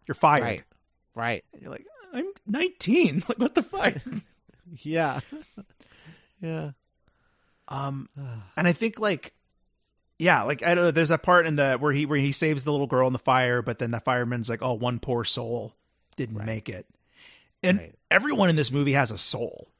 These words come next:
Speaker 2: Yeah.
Speaker 1: So you, you, it, you feel it. You're like, "Oh, that was a person." Like,
Speaker 2: Yeah.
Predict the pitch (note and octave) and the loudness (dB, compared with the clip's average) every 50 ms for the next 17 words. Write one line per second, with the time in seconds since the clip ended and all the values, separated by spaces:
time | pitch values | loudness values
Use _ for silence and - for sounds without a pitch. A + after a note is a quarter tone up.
0 | _ _ _ _ _ _ _ _ _ _ _ _ - G#2 G#2 F#2+ F2 E2+ D#2+ _ | _ _ _ _ _ _ _ _ _ _ _ _ -12 -10 -8 -8 -8 -10 -12 _
1 | _ _ _ _ _ _ _ _ _ _ _ _ - - - D3 C#3 D3 D3 - | _ _ _ _ _ _ _ _ _ _ _ _ -10 -6 -2 -2 0 0 -2 -2
2 | - F3+ E3+ - E3 F3+ F#3+ F3 F3 E3+ - F#3 E3+ C#3+ - - - D#3+ G3+ G3 | -2 -2 0 2 2 4 4 4 2 2 2 2 0 0 -2 -4 -4 0 2 2
3 | C#3+ G#2 F#2 - _ _ _ - C3 A#2+ B2 B2 B2+ - C3 C3+ C#3+ F3+ A3 G3 | 2 0 -4 -10 _ _ _ -12 -10 -8 -8 -8 -6 -6 -6 -4 -2 -2 -2 -2
4 | C#3 - - - D3 C#3+ - - G2+ - - - _ _ _ _ _ _ _ _ | -4 -6 -8 -4 -4 -2 -2 -4 -6 -10 -14 -20 _ _ _ _ _ _ _ _
5 | _ - - G#2 G2 F2 F2 E2+ | _ -10 -8 -6 -6 -6 -8 -10